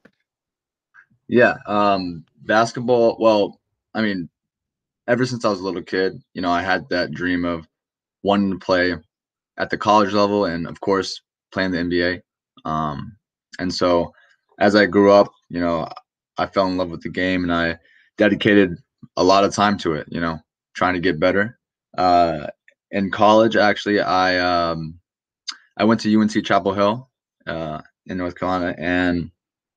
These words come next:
I, I just went as a student. So coming out of high school, I had, um, several,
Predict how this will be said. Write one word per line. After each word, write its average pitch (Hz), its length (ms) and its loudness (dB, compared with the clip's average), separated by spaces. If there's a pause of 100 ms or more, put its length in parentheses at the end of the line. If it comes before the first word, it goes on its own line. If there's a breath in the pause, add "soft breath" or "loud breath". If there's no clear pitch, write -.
(460)
I, 85 500 0
I 104 140 4
just 117 180 2
went 123 140 6
as 104 100 2
a 90 60 -2
student. 78 440 -4
So 92 220 0
coming 117 240 0
out 113 100 4
of 98 80 -4
high 101 140 2
school, 101 320 0
I 92 80 4
had, 98 300 2 (500 soft breath)
um, 90 340 -2
several, 131 640 0